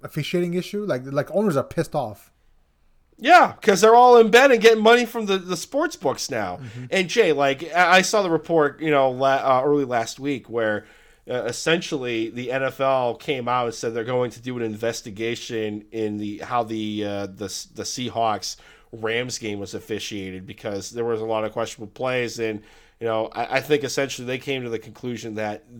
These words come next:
Speaker 2: the Lions would have been the better matchup against the forty-niners.
Speaker 1: Mm-hmm.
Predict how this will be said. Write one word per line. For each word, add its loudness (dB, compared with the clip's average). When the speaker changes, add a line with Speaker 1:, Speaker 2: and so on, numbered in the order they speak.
Speaker 2:
the -6
Lions 0
would -10
have -6
been -4
the -8
better -4
matchup -8
against -12
the -14
forty-niners. -8
Speaker 1:
Mm-hmm. -16